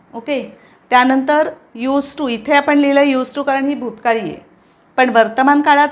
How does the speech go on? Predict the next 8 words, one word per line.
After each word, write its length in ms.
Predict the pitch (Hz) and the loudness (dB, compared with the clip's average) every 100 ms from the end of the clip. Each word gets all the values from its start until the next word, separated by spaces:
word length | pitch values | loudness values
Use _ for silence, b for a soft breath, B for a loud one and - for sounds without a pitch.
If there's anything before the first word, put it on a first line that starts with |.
| - | 0
एक 300 | 254 294 - | -2 -2 -2
त्यात 120 | 294 | -4
बदल 360 | 226 247 247 240 | -2 -2 -2 -2
होतो, 380 | 220 214 277 - | -2 -4 -4 2
are, 340 | 233 240 277 302 - | 4 6 4 0 -6
is 260 | 262 254 | -6 -4
आणि 220 | 262 262 - | -4 -6 -6
am. 180 | 233 | -6